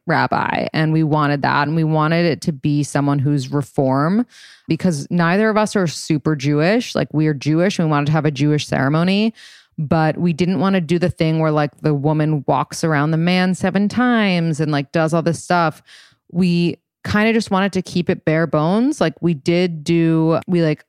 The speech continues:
stood under a tallis, which, like, if you're Jewish, you know what that means. And we drank from a Kiddush cup. But, like, other than that, and, and those were amazing because they were my husband's, like, family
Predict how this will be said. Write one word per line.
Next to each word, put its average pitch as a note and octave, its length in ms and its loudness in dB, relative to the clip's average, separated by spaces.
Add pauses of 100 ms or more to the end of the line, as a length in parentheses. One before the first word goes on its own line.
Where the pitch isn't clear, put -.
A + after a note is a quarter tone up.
(160)
stood - 280 -2
under E3 240 2
a D3 60 0
tallis, C#3 720 -2
which, D#3 220 -4
like, C3+ 180 -2
if - 160 -6
you're C#3+ 140 -2
Jewish, D3 400 -2
you D3 40 -2
know C#3 120 0
what C3+ 100 -4
that C3+ 160 -4
means. G#3 580 0 (360)
And E3 100 0
we D#3 80 0
drank D#3+ 260 -2
from D#3 160 -2
a D3 60 0
Kiddush D#3+ 380 -2
cup. D3+ 420 -2
But, A3 120 0
like, E3+ 200 -2
other F#3+ 240 2
than E3+ 220 0
that, D3 440 0
and, F3+ 220 -2
and G3 180 2
those F#3+ 240 0
were F#3+ 140 2
amazing D3+ 460 0
because C#3 240 -4
they C#3+ 260 -2
were C#3+ 240 0
my C#3 540 -2
husband's, C#3+ 640 -2
like, - 180 -8 (100)
family C#3 600 -2